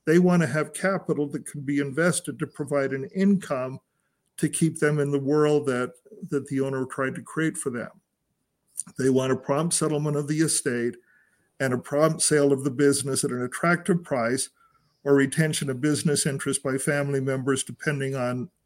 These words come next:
on where they're at in the life cycle of the business. One of the things that's really interesting, Christian and Rod, about buy-sell agreements is, is it, uh, in over a hundred years of tax cases where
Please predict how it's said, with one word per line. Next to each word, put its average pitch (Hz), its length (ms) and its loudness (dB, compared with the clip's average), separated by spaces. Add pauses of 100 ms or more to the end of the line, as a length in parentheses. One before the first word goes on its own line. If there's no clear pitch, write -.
(120)
on 127 200 -6
where 143 160 2
they're 131 160 2
at 127 140 0
in 123 100 -2
the 123 80 -4
life 123 240 0
cycle 127 400 -4
of 120 80 -8
the 127 80 -4
business. - 560 -4 (800)
One 190 140 8
of 233 120 6
the 143 100 6
things 147 260 2
that's 135 180 0
really 139 220 4
interesting, 143 560 0
Christian 143 380 -4
and 135 120 -4
Rod, 135 240 0
about 131 300 0
buy-sell 143 460 2
agreements 123 580 -2 (560)
is, 139 400 8 (720)
is 131 400 0 (240)
it, 151 100 -6 (240)
uh, 151 200 -2 (320)
in 147 120 4
over 147 300 6
a 139 60 6
hundred 180 420 6
years 143 460 6
of 127 280 -8
tax 165 440 0
cases 127 600 -2
where 135 420 2